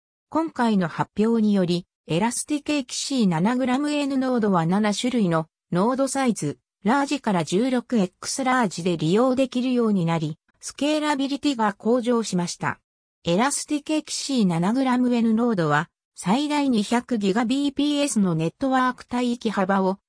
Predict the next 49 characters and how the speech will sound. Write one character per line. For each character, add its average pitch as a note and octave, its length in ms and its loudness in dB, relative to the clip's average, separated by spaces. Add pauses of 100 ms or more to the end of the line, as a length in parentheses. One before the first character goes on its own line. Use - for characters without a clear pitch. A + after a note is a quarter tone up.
(180)
提 A#3 180 0
供 B3+ 240 -2
し F#3 140 -2
ま E3 140 0
す。 - 240 -10 (400)
エ A#3+ 220 4
ー - 20 -4
ダ D4 140 0
ブ C4+ 100 -2
リ C4+ 120 0
ュ C#4+ 60 0
ー C#4+ 40 0
エ C#4+ 60 0
ス C4 180 -2
グ B3+ 100 0
ラ B3 140 2
ビ B3 120 0
ト A3 140 2
ン F#3 80 2
三 G#3+ 260 2
プ G3+ 140 -2
ロ A#3 80 2
セ A#3+ 140 -2
ッ - 20 0
サ - 240 -6
は、 D#3 220 0 (240)
エ G3 180 2
ー - 20 -2
ダ C#4+ 140 0
ブ C4+ 140 -2
リ D4+ 120 2
ュ D4+ 40 2
ー D#4 80 0
エ D4+ 40 0
ス A#3 160 -2
ニ F#3+ 160 2
ト A#3 160 2
ロ C4 120 4
シ C#4 160 -4
ス - 100 -6
テ B3+ 120 -2
ム B3 120 0
上 A#3 240 0
に G#3+ 140 0
構 A3+ 260 -2
築 - 240 -12
さ G3 140 -2
れ F#3 120 0
た E3+ 240 -2